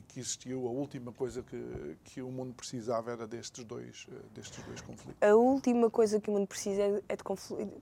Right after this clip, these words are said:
Speaker 2: de confrontos armados. Porque, eh, quantos anos são precisos para reconstruir aqueles países? Que impacto é que vai ter nas economias? Porque hoje em dia as economias são todas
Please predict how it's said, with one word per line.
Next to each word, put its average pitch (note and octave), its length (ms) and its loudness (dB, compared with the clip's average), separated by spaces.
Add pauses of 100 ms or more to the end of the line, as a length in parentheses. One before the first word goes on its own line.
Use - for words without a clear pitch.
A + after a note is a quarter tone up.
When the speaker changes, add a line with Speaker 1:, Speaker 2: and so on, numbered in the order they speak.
Speaker 2:
de - 80 -8
confrontos F#3+ 360 -2
armados. E3+ 600 -2 (280)
Porque, F#3 360 0
eh, F3+ 760 6 (140)
quantos C#4+ 320 2
anos A#3+ 140 2
são A3+ 120 0
precisos - 260 -4
para G#3+ 120 -2
reconstruir G3+ 480 -2
aqueles F#3 260 -4
países? F#3+ 540 -6 (800)
Que - 140 6
impacto C#4 340 4
é B3 60 6
que G#3+ 100 -4
vai G#3+ 140 8
ter G#3+ 180 2
nas G#3 160 2
economias? G3+ 460 2
Porque - 180 -12 (160)
hoje B3 240 4
em A3+ 160 2
dia G3+ 160 2
as A3 140 0
economias A#3 400 0
são A#3+ 100 0
todas A#3+ 320 2